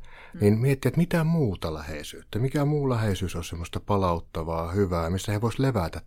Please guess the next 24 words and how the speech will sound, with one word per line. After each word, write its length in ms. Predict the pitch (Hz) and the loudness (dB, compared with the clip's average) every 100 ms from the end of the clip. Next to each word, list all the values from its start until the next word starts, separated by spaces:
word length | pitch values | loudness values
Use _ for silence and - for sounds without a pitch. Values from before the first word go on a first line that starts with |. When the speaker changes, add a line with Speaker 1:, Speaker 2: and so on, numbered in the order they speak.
| - | -6
Speaker 2:
tietyn 460 | 90 85 - 76 - - - - - | -4 -4 -6 -12 -14 -18 -20 -18 -8
aikaa 460 | 95 90 85 87 82 | -4 -2 -2 -4 0
yhdessä 540 | 123 98 82 80 - | 0 0 -2 -8 -8
ja 120 | 80 | -6
myöskin 360 | 82 87 - 92 | -4 -6 -6 -2
antaa, 300 | 117 107 87 | -2 2 2
niinku, 180 | 87 87 | 2 0
tiet-, 340 | 101 90 - - | -2 -2 -4 -2
akkujen 500 | 110 - 90 82 85 | -2 -2 -4 -2 -2
palautua. 680 | 90 78 71 - 85 87 - - - - - - - - 196 | -2 -4 -6 -10 -14 -14 -16 -20 -20 -20 -20 -20 -20 -12 -6
Speaker 1:
Ja 40 | |
musta 220 | 220 214 | -4 2
helpompi 380 | 254 247 190 185 | 4 4 2 0
tie 280 | - 202 175 | 4 6 6
on 100 | 165 | 4
silloin, 420 | - 226 185 156 | 8 8 8 2
kun 160 | 160 151 | 0 2
pariskunnalla 800 | 175 165 - 156 151 147 147 | 2 0 -4 -4 -2 0 0
on 300 | - 180 170 | 0 0 -2
ollut 440 | - 180 160 151 - | 0 2 2 0 2
alun 360 | 185 196 160 139 | 4 4 2 0
perin 400 | 143 139 135 127 | 0 0 -2 -2
hyvää 360 | 160 - - - | -4 -4 -6 -8
seksuaalisuutta. 1200 | - - - - - - - - - - 190 | -10 -10 -10 -8 -8 -8 -8 -10 -10 -8 -8